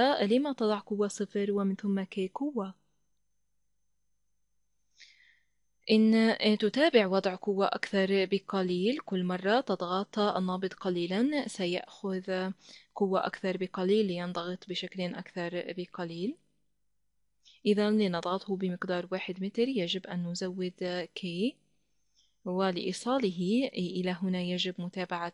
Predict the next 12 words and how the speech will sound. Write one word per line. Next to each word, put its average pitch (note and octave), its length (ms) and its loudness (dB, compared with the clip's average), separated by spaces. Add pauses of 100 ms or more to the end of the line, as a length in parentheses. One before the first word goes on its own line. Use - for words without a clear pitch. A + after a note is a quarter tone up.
(120)
زيادة F#3+ 840 -2
القوة F#3+ 360 -6
التي F3+ 480 -4
نضعها F3 760 -4
عند E3 260 -6
اثنان E3 440 -8
متر، G#3+ 320 -4 (340)
يجب F#3 260 0
أن F3 140 -6
نضع F3 380 -4 (460)
اثنان F#3+ 680 -2
كي G#3 460 -2